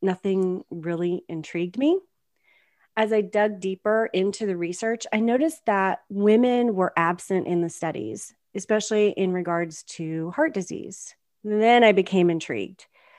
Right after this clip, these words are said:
So this led me to a topic that created passion for me, and I was hooked. The, my topic turned into why women are not adhering to a cardiac rehab program, despite the known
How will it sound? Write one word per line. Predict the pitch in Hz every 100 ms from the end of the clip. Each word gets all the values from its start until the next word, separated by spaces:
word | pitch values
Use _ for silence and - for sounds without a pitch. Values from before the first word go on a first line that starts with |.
| -
So | 247 240 226
this | 220 302
led | 294 254
me | 254 254
to | 269 - 208 196
a |
topic | 196 175 175 190 185 -
that | 180 -
created | - 190 175 170
passion | - 160 160 214
for | 208 254
me, | 254 254 254
and | - 180 180
I | 190
was | 214
hooked. | - 220 - - _ _ _ _ _ _ -
The, | 208 196 -
my | 196 190
topic | 190 226 214
turned | - 220 208
into | - 196 196 185 - 185 175 175
why | 170 165 165 196
women | 214 180 180 185 196
are | 180
not | 175 175 165 180
adhering | 226 208 175 185
to | -
a | 220
cardiac | - 175 175 190 -
rehab | 175 165 226 -
program, | - 156 156 156 196 - _ _ -
despite | 208 - - - 190 214 233
the | -
known | 277 196 165 160 170